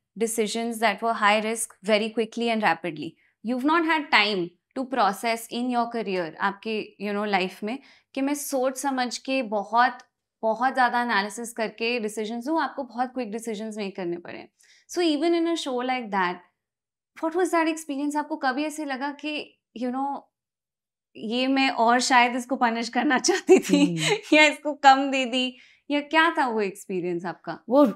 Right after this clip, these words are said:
Speaker 2: वो शो बहुत well directed था, well researched था। अ,
Speaker 1: वो
Speaker 2: सिद्धार्थ
Speaker 1: शो
Speaker 2: बासु का,
Speaker 1: बहुत अच्छा था।
Speaker 2: सिद्धार्थ बासु का था
Speaker 1: हाँ।
Speaker 2: प्रोग्राम, बहुत रिसर्च था, अ, बहुत well, अ, डॉक्यूमेंटेड था,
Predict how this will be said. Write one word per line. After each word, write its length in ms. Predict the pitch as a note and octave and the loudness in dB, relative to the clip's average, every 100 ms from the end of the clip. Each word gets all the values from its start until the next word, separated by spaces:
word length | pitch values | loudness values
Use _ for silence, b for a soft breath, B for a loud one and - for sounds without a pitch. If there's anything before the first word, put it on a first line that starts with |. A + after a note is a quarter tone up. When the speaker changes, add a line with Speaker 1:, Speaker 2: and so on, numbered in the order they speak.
| - | -2
Speaker 2:
वो 260 | F#3+ B3 D4 | 2 4 4
शो 320 | - - C4+ | 2 4 4
बहुत 460 | F3+ F3 B3 - - | 4 2 0 -4 2
well 200 | F3 G3+ E3+ | 4 4 4
directed 460 | D#3+ D#3+ D#3+ - | 4 2 0 -6
था, 360 | D3 D#3+ - _ _ _ _ - | -8 -8 -12 _ _ _ _ -14
well 300 | C3+ F#3+ G#3+ | 0 4 4
researched 640 | F3+ F#3+ - F#3+ F3+ - E3 | 2 -4 0 2 2 0 -10
था। 40 | |
अ, 1000 | - _ _ _ _ _ _ _ _ - | -10 _ _ _ _ _ _ _ _ -10
Speaker 1:
वो 60 | D3 | -6
Speaker 2:
सिद्धार्थ 380 | G#3 - A3+ F4+ | 0 4 6 6
Speaker 1:
शो 60 | |
Speaker 2:
बासु 200 | C#4+ F3 | 4 4
का, 220 | G3+ D#3 | 2 4
Speaker 1:
बहुत 180 | F#4 F4+ | 4 6
अच्छा 280 | C4 - G#3 | 2 -4 -6
था। 40 | |
Speaker 2:
सिद्धार्थ 400 | F3 G#3 G3+ C4+ | 0 2 4 2
बासु 340 | F3+ G#3 G3 A3+ | 2 2 2 0
का 120 | G3 | 0
था 140 | F3+ | 0
Speaker 1:
हाँ। 180 | C#3 - | -4 -4
Speaker 2:
प्रोग्राम, 420 | F3 E3 D#3+ E3+ F4 _ b b C#3+ | -2 0 0 -4 -6 _ b b -16
बहुत 420 | B2+ F3 C4 F#3+ | 2 4 4 2
रिसर्च 520 | F#3 - F3+ F3+ - A#3 | -2 4 4 4 -6 -6
था, 40 | A#3 _ _ _ _ _ _ _ | -6 _ _ _ _ _ _ _
अ, 360 | C#3 E3+ E3+ E3 | -4 0 2 0
बहुत 400 | C#3+ F3+ G3 B3 | 0 2 2 2
well, 600 | - E3 F#3+ G#3+ G3 - | 0 4 6 4 0 0
अ, 340 | E3 D#3 C#3 | 2 2 0
डॉक्यूमेंटेड 760 | D3+ E3 D#3+ F#3 F#3 G3+ B3 - | 0 2 2 2 0 0 -2 -4
था, 220 | A#3 A#3 | -6 -8